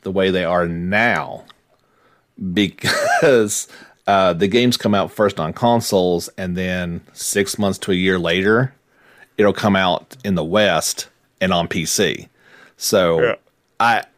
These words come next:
Speaker 1: it, it, that is very, very strange, to say the least. And, um, there, so obviously you can play this on Steam. You can play if you've got P S P, but you can play it on your Vita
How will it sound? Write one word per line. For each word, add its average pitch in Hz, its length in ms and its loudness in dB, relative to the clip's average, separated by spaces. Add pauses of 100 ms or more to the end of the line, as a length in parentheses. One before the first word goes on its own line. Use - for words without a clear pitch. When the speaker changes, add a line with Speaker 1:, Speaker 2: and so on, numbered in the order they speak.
(180)
Speaker 1:
it, 127 220 2
it, 131 180 4
that 123 160 4
is 117 160 4
very, 107 420 4
very 92 380 2
strange, 80 520 -10
to 90 100 -18
say 87 160 -8
the 82 120 -12
least. 82 380 -14
And, 80 240 -16 (420)
um, 82 400 -10
there, 131 300 2 (180)
so 110 480 2
obviously 110 320 0
you 107 60 0
can 110 80 0
play 113 100 4
this 113 140 2
on 117 80 2
Steam. 101 280 2
You 92 80 0
can 95 140 -4
play 92 300 2
if 90 120 -6
you've 87 120 -10
got 98 200 2
P 92 160 -2
S 80 140 -2
P, 90 180 -2
but 98 300 -6
you 117 80 2
can 147 300 0
play 156 140 4
it 135 60 2
on 117 120 2
your 101 140 2
Vita 95 540 2